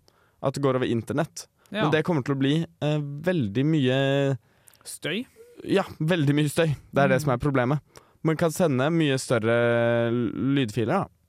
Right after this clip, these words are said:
Speaker 2: Ja. Nei, jeg, jeg er ganske sikker på at, eh, noen hodetelefoner, eh, som er mer beregnet for liksom hjemmebruk eller til å bruke ved P C-en, kanskje bruker andre teknologier enn, eh, blåtann,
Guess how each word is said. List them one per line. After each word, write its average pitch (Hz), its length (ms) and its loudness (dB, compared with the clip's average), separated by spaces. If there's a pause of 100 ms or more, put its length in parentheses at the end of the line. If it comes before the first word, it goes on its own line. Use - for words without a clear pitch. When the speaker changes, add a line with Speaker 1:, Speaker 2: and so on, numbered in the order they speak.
(560)
Speaker 2:
Ja. 175 160 -2 (400)
Nei, 190 120 0
jeg, 196 160 -2
jeg 202 100 0 (220)
er - 40 -4
ganske 226 420 -4
sikker 156 360 -6
på 160 260 -2
at, - 280 -10
eh, 175 220 -2
noen 170 520 -2
hodetelefoner, 147 840 -6 (260)
eh, 165 220 -6
som 160 160 -8
er 160 80 -6
mer 151 460 -6
beregnet 151 420 -6
for 143 100 -10
liksom 147 320 -8
hjemmebruk 139 640 -6
eller 139 220 -6
til 143 280 -12
å - 20 -12
bruke 143 160 -8
ved 143 120 -6
P 147 140 -6
C-en, 170 220 -10
kanskje 170 460 -6
bruker 175 320 -4
andre 147 220 -6
teknologier 143 460 -6
enn, 143 240 -8
eh, 147 120 -6
blåtann, 160 440 -6